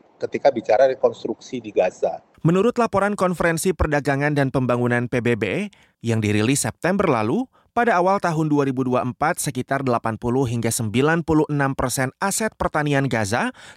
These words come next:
Speaker 2: termasuk sistem irigasi, peternakan, perkebunan, hingga mesin-mesin yang digunakan, telah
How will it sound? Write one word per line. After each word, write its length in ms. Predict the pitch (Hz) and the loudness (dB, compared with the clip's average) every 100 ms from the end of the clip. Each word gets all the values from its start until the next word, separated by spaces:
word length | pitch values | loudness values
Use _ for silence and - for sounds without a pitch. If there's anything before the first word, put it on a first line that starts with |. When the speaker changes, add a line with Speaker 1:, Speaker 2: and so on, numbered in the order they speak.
| - | -4
Speaker 2:
termasuk 480 | 117 107 - 185 | -2 0 -2 -2
sistem 320 | - 120 120 110 | -2 -2 -4 -4
irigasi, 640 | 107 107 170 202 170 156 - - | -4 -2 0 0 0 -2 -4 -18
peternakan, 800 | - - 110 104 - 147 170 185 - | -10 -6 -4 -6 -4 -4 -2 -6 -2
perkebunan, 640 | 247 233 185 170 175 180 160 | -2 0 0 2 2 2 0
hingga 320 | 170 160 160 | -2 2 0
mesin-mesin 560 | 143 139 120 - 143 | 0 0 -2 -2 -2
yang 160 | 127 113 | -2 -2
digunakan, 640 | 107 110 131 - 107 175 - - - | 0 0 0 -2 -4 -4 -8 -18 -6
telah 320 | 117 107 107 | -2 -2 -6